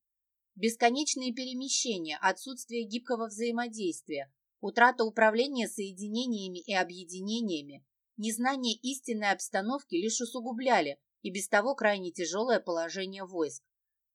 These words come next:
Расплата за то, что в предвоенные годы армия была обезглавлена,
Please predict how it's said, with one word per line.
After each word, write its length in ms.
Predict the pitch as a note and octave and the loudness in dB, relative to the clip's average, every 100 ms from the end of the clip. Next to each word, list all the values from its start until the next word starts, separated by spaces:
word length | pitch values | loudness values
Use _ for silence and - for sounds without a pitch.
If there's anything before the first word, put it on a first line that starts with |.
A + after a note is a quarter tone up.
| _ | _
Расплата 580 | - G3+ G#3 C4 C#4+ C#4+ | 2 4 4 6 6 6
за 160 | A3+ B3 | 4 4
то, 180 | B3 C4+ | 4 -2
что 180 | - G3+ | -2 -6
в 60 | |
предвоенные 800 | - A#3+ G3+ G#3+ A3 A#3 G#3 G#3 | 2 2 4 4 4 0 0 -6
годы 340 | G3+ A3+ E3+ D#3+ | 0 2 2 6
армия 380 | G#3+ G#3 F#3 F3+ | 6 6 2 -2
была 280 | F3+ F#3 F3 | 0 4 4
обезглавлена, 840 | D#3+ D#3+ E3+ G#3+ C#4+ A3+ E3 C#3 | 2 -4 4 6 6 2 -4 -6